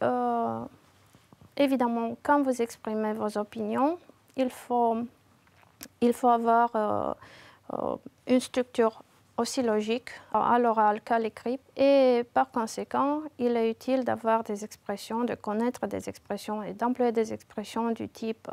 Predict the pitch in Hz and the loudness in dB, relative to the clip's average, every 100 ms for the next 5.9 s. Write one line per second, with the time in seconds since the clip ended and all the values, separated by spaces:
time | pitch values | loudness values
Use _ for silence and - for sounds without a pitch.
0 | - - 247 247 240 233 220 220 226 220 | -8 -2 0 2 2 2 0 -2 -2 -2
1 | 202 220 - 262 247 226 220 226 - - | -2 -2 2 2 2 4 2 2 -6 -18
2 | - - - 214 226 254 - 247 254 269 | -20 -18 -2 2 2 0 0 0 2 0
3 | 269 214 220 233 226 214 247 262 285 - | -2 -4 -2 -2 -4 -4 0 2 2 0
4 | 208 202 208 214 220 247 262 269 - 208 | 0 0 0 -2 -2 -2 -2 -4 -8 -6
5 | 196 - 233 262 262 214 208 - - | -6 -6 0 0 2 -2 -2 -8 -20